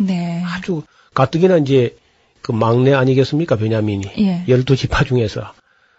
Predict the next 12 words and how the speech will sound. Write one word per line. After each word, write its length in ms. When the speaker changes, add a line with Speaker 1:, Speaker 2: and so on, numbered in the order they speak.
Speaker 2:
정상으로 480
있을 240
때도 240
그 140
막내 380
지파인데 760
그런 200
못된 380
짓을 300
하다가 580
베냐민 360
지파가 540